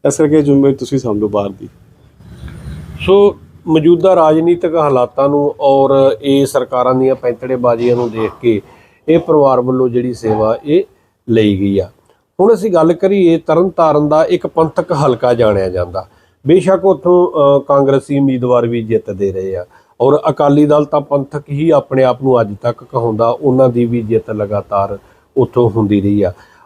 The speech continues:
Speaker 2: ਹੁਣ ਤੁਹਾਡੀ ਜਿਹੜੀ ਇਸ ਵੇਲੇ ਲੜਾਈ ਆ, ਉਹ ਸਾਰੀਆਂ ਹੀ, ਅ, ਆਪਣੀਆਂ ਰਾਜਨੀਤਿਕ ਪਾਰਟੀਆਂ ਨੇ, ਅ, ਜਿਨ੍ਹਾਂ ਦੇ ਵਿੱਚ ਸ਼੍ਰੋਮਣੀ ਅਕਾਲੀ ਦਲ ਬਾਦਲ ਵੀ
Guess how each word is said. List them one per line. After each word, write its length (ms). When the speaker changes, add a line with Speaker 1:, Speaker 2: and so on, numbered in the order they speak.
Speaker 2:
ਹੁਣ 340
ਤੁਹਾਡੀ 720
ਜਿਹੜੀ 400
ਇਸ 260
ਵੇਲੇ 220
ਲੜਾਈ 400
ਆ, 180
ਉਹ 120
ਸਾਰੀਆਂ 560
ਹੀ, 340
ਅ, 560
ਆਪਣੀਆਂ 600
ਰਾਜਨੀਤਿਕ 580
ਪਾਰਟੀਆਂ 580
ਨੇ, 140
ਅ, 20
ਜਿਨ੍ਹਾਂ 320
ਦੇ 60
ਵਿੱਚ 280
ਸ਼੍ਰੋਮਣੀ 480
ਅਕਾਲੀ 320
ਦਲ 200
ਬਾਦਲ 420
ਵੀ 260